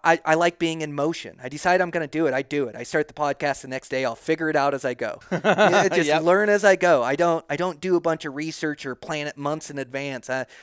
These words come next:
Speaker 1: I fly by the seat of my pants a lot. Um, but yeah, just started to, to build these things now to where, you know, I can make money out of the outdoor industry, and I make it out of construction. And, and I just try to live my life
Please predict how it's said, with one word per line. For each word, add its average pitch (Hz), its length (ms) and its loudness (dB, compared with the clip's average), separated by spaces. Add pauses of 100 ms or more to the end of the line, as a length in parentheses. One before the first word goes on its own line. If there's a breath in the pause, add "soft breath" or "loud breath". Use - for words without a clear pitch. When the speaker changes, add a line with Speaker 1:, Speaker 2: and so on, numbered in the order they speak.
(120 loud breath)
Speaker 1:
I 151 120 4
fly 170 220 -2
by 156 140 2
the 127 100 -8
seat 147 280 -8
of 139 60 -10
my 117 120 -6
pants 135 420 -12
a 117 60 -8
lot. 120 380 -4 (600)
Um, 117 400 -6
but 143 200 -6
yeah, 208 200 2
just - 200 -8
started 165 360 0
to, 143 160 0
to - 240 -10
build 147 280 -2
these 165 200 -6
things 147 280 -10
now 143 220 -4
to 147 140 -8
where, 135 340 -2 (260 soft breath)
you - 80 -16
know, 131 60 -8
I 127 60 -10
can 123 180 -12
make 139 220 -10
money 139 300 -10
out 123 120 -8
of 127 60 -16
the 123 180 -16
outdoor 139 540 -2
industry, 127 680 -10 (300 soft breath)
and 156 240 -4
I 147 80 0
make 143 240 -6
it 135 80 0
out 127 120 -2
of 127 80 -6
construction. 123 640 -10
And, 123 200 -14 (220 loud breath)
and 139 80 -4
I 156 60 0
just 226 200 -4
try 214 160 4
to 190 60 -2
live 165 240 0
my 151 160 -2
life 143 420 -2